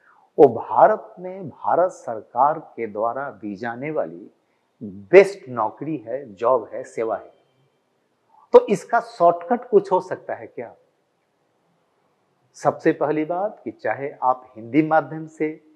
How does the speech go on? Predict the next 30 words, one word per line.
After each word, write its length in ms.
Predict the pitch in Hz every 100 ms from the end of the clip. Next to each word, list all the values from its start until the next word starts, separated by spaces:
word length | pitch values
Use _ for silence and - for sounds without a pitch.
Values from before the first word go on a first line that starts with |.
| _ _ -
बिलोंग 320 | 143 156 156
करते 340 | 165 156 165
हो 280 | 151 160 190 202
या 100 | 110
इंग्लिश 400 | 113 117 120 -
माध्यम 300 | 101 95 98 98 139
के, 120 | 160 214 _ _ _ _ -
इसका 260 | 196 - 269
कोई 200 | 294 294
शॉर्टकट 720 | - - 180 247 - 143 143
है 500 | - 104 131 - _ _ _ _ _ 160
ये 240 | 190 151
ढूंढना 460 | 135 156 135 175 190
सबसे 460 | - 131 - 170
पहले 380 | 170 123 113 147
बंद 300 | 127 117 110 110
कर 60 |
दीजिए। 340 | 101 95 95 92 _ _ _ _ _ _ -
तो 80 | 175
इसका 320 | 190 - 202
long 480 | 147 120 156 180 165
cut 160 | 147 139
भी 120 | 127
नहीं 260 | 110 101 92
है, 80 | 90
लंबा 360 | 120 139 147
रास्ता 440 | 160 123 123 - 135
भी 140 | 131
नहीं 180 | 110
है, 80 | 120